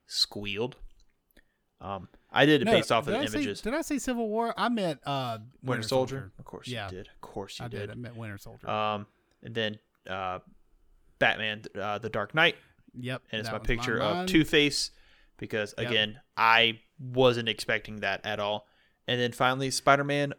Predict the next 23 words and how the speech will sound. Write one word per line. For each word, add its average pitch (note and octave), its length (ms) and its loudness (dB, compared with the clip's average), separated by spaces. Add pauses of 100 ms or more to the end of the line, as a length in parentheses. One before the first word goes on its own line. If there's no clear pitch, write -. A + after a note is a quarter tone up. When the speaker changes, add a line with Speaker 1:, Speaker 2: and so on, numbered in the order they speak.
Speaker 1:
Far C3 260 0
From B2+ 180 -8
Home. C3 400 -2
<laughs> - 460 -12
And A#2+ 200 -4
it's A#2 160 -12
because C#3 540 0
of, A2 420 -4 (480)
and C3 100 -2
I D#3 80 4
chose F#3 220 4
these C#3+ 140 0
movies B2+ 420 2 (500)
based B2 220 4
off A#2+ 100 2
of, A#2+ 40 -6
like, A2+ 180 -2
emotional G#2+ 480 -4
reasons. C3+ 400 -2
Like, A#2 240 0
Endgame, A#2 480 0
I G#2+ 120 -6
cried. - 460 -6